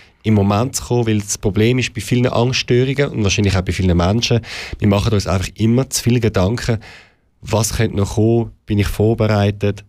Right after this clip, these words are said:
wie wird der Tag morgen, wie wird das Projekt morgen, wie wird die Sitzung morgen. Und man soll eigentlich ganz buddhistisch im Moment sein, jetzt ist jetzt und morgen ist morgen und das morgen einfach sein lassen.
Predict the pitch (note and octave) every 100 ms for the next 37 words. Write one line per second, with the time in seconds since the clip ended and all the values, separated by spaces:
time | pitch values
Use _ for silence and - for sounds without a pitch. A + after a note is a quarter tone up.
0 | - A2 A2 A2+ A2 A2+ A2 A#2 A#2 A2+
1 | A2+ A2+ G#2+ - _ A#2 A#2+ - - A2+
2 | A3+ A2+ - A#2+ A#2+ A2 A2 - A#2+ C3+
3 | - B2 A2+ A2 A2 A2+ - - - -
4 | _ _ _ _ - A2 G#2+ G#2 G#2+ G2+
5 | G2 F#2 G#2 G#2 G#2+ A2+ A#2 - A#2+ A2+
6 | - - _ _ G#2 G#2+ G2 G#2 A#2 -
7 | A#2 G#2+ G2+ G#2+ - A2 - G2+ G#2 -
8 | - - - F#2+ F#2+ G2 F#2+ - F2+ F#2
9 | F2+ F2 F2 - F2+ E2+ E2+ D#2 E2+ -
10 | D#2 D#2 D2